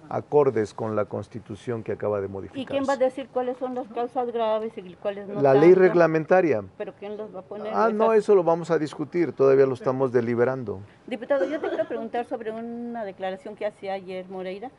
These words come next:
Speaker 1: Mm.
Speaker 2: que México ya está llegando al narcoterrorismo por toda la, la situación que hay, por lo menos en diez estados de la República.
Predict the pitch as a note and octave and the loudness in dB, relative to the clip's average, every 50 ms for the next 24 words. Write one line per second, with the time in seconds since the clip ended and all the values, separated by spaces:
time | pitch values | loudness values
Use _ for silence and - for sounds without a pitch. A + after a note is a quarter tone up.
0 | _ - A2+ A2+ A#2 B2 C3 C3+ A#2+ - - G#3 G#3+ A3+ A3+ B3 A#3 - - G#3 | _ -14 -12 -10 -10 -10 -10 -12 -14 -12 -12 -12 -10 -10 -12 -12 -14 -12 -12 -10
1 | G3 G3+ G#3 G#3+ G#3 - G3+ G#3 G#3 G#3 G3 G3 G3 G3+ G3+ G#3+ G#3 - G3 F#3 | -6 -6 -6 -6 -8 -12 -14 -12 -12 -12 -12 -10 -12 -12 -12 -14 -14 -12 -12 -10
2 | F#3 F#3 F#3 F3 F3 - F3+ E3+ - F3 E3+ F3+ F3+ F3+ G3 G3+ F#3 G#3 G3+ F#3+ | -10 -10 -10 -12 -12 -14 -16 -12 -12 -12 -10 -10 -10 -10 -12 -12 -12 -12 -14 -12
3 | G3 F#3 - _ - G3 G3 G3 F#3 D3+ D#3 D3+ D3+ E3 F3 - - F3 - F3 | -12 -14 -14 _ -6 -6 -6 -6 -8 -10 -10 -10 -10 -10 -12 -12 -12 -14 -14 -14
4 | E3+ - G3 F#3+ F#3 - F#3+ F#3 F#3 F#3 - F3+ E3+ E3+ E3 G3 A3 A3 F3+ - | -14 -12 -12 -12 -12 -8 -8 -8 -8 -8 -10 -12 -10 -10 -10 -8 -8 -10 -10 -10
5 | F3 E3+ E3+ F#3 F#3 - G3 F#3 - F3 F3 F3+ F3+ F3+ E3+ E3 D3+ D3 C#3+ C#3 | -10 -10 -10 -10 -10 -12 -14 -16 -12 -10 -10 -10 -12 -12 -14 -14 -14 -14 -14 -14
6 | D3 D3 C#3+ D3+ D3 - E3 E3 E3 E3+ - G#3 G#3+ | -16 -16 -16 -16 -18 -16 -18 -16 -16 -16 -14 -14 -14